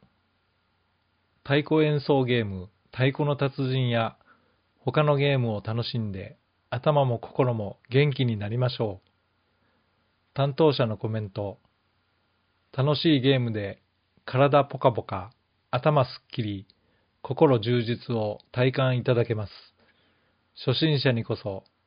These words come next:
おすすめ。日時、十二月八日月曜日、十七日水曜日、十四時から十五時三十分。十二月二十四日水曜日、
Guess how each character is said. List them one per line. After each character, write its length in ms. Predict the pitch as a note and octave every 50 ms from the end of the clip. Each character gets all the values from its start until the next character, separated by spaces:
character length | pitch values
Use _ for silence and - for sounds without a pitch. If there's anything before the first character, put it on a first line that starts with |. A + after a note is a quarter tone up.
| _ -
お 60 | A#2
す 160 | - - C3+
す 160 | B2 - - B2
め。 220 | A#2 A2 - - _ _ _ _ _ _ _ _ _ _ _ _ _ _ _ _ _ -
日 300 | - D3+ D3 - D3+ C#3
時、 280 | A2 G#2 G2+ G2 G2 - _ _ _ _ _ _ _ _ _ _ _ _ _ _ _ _ -
十 200 | - C3+ D3 D#3 D#3+
二 100 | E3 D#3+
月 320 | D#3 D3+ C#3 - D3 D3
八 160 | D3 C#3+ C#3+
日 160 | C#3 - C#3
月 320 | B2+ C3 C3+ C3 - - C#3+
曜 220 | C#3+ C#3 C3 B2
日、 280 | G#2 G2+ G2+ G2 G2 - _ _ _ _ _ _ _ _ _ -
十 240 | A#2+ C#3 D#3+ D#3 C#3
七 260 | - - - D#3+ D3+
日 320 | D3 C#3 C3+ - C#3 C3 - - -
水 240 | C#3 C3+ C3 C3+
曜 220 | C3+ B2+ B2+ B2 G#2+
日、 240 | F#2+ F#2+ F#2+ G2 _ _ _ _ _ _ _ _ _ - B2
十 280 | A2+ C#3 E3+ D#3+ C#3
四 140 | C3+ C#3 C#3
時 100 | B2+ B2+
か 140 | - A#2+ A2+
ら 140 | G#2+ G#2+ G#2
十 240 | G#2 C#3 D3 C3+
五 120 | A#2 C#3 C3+
時 140 | A#2 A#2 -
三 260 | - A#2+ B2+ C3+ C3
十 100 | C#3 C3
分。 400 | B2+ _ - - G#2+ F#2+ F#2+ G2 _ _ _ _ _ _ _ _ _ _ _ _ _ _ _ _ _ _ _ _ -
十 220 | A#2 C3+ D#3 D#3+
二 140 | D#3+ D#3+ D#3
月 240 | D#3 D3 D3 - C#3+
二 180 | D3 D#3 D3+
十 220 | C#3 D3 C3+ A#2+ A#2
四 140 | A#2 A2
日 240 | - _ - A#2 A2 - -
水 180 | D3 D3 C#3+ C#3
曜 200 | C#3 C3+ B2+ A2+
日、 260 | G2 G2+ G2 F#2+